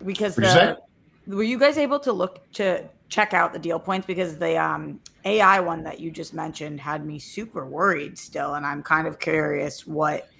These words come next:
Speaker 1: the general consensus has been on it, because they, one of the concessions that they had to make in, in negotiations, this does happen, but that you are still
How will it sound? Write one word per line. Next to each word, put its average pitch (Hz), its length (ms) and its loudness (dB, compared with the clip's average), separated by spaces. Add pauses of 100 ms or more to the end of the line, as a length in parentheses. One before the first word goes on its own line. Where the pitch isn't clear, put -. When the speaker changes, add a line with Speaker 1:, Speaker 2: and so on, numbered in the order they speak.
(320)
Speaker 1:
the 175 120 2
general 165 500 4
consensus 151 680 -6
has 151 160 -4
been 151 180 -6
on 147 260 0
it, 147 180 -8
because 151 580 -6 (340)
they, 156 680 4
one 170 280 2
of 151 120 -2
the 156 100 0
concessions 156 500 -2
that 156 140 -8
they 151 60 -6
had 143 240 2
to 151 80 -8
make 151 320 -4
in, 143 100 -6
in 156 140 -4
negotiations, 151 760 -4
this 139 160 -8
does 143 280 -2
happen, 147 480 2
but 143 260 -2 (300)
that 175 260 6
you 180 180 6
are 160 300 6
still 185 360 4